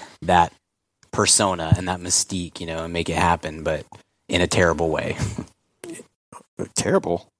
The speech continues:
Speaker 1: The
Speaker 2: I don't know
Speaker 1: worst.
Speaker 2: about that. <laughs> Um, and it is funny how all these naval intelligence guys were trying to,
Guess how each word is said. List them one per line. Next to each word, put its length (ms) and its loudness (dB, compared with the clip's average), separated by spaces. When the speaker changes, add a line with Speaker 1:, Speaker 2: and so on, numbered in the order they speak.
Speaker 1:
The 80 -2
Speaker 2:
I 80 0
don't 180 4
know 180 4
Speaker 1:
worst. 260 2
Speaker 2:
about 220 4
that. 1160 0
<laughs> 20 -
Um, 420 4
and 140 4
it 100 4
is 140 4
funny 380 2
how 240 4
all 180 4
these 400 -2
naval 360 2
intelligence 540 -2
guys 360 4
were 340 2
trying 500 2
to, 540 2